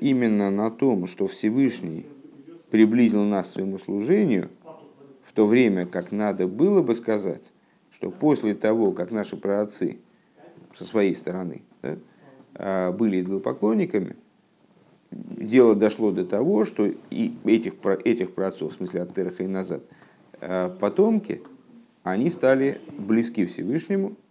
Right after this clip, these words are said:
и вовлеклись в его служение. А, функол анал из Муван, и из того, что было сказано, понятно, Ацум Сипур м-, м-, Бейцес Мицроим Магид,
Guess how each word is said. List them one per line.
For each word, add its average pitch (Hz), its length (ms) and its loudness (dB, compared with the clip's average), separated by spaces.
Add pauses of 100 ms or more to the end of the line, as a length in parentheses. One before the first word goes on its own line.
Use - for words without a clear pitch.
(680)
и 101 340 4
вовлеклись 104 800 0
в 120 60 -2
его 113 240 4
служение. 104 600 -2 (2000)
А, 95 200 6
функол 117 460 2
анал 165 280 4
из 139 160 4
Муван, 101 380 0
и 156 380 0
из 113 120 0
того, 117 220 0
что 110 160 -2
было 101 200 -2
сказано, 92 560 -2
понятно, 113 760 -2
Ацум 196 520 -4
Сипур 202 440 0
м-, 127 180 0
м-, 101 360 -4 (180)
Бейцес 110 640 2
Мицроим 107 800 2
Магид, 95 520 -2